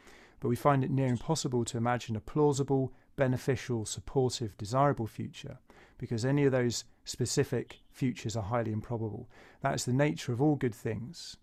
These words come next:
In a true cosmic sense, they are unlikely statistical outliers.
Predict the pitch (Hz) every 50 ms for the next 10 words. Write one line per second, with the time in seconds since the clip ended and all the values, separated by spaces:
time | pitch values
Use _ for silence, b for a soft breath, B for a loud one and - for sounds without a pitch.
0 | _ _ - 127 120 110 - - - 165 156 139 - - 160 147 - 123 - -
1 | - - 117 107 120 - - - - 113 107 107 110 - - 131 123 123 123 123
2 | 123 - - - 127 120 113 - - 113 - - 139 127 - - 127 - 117 107
3 | - 127 123 127 - - 120 113 117 - - - - -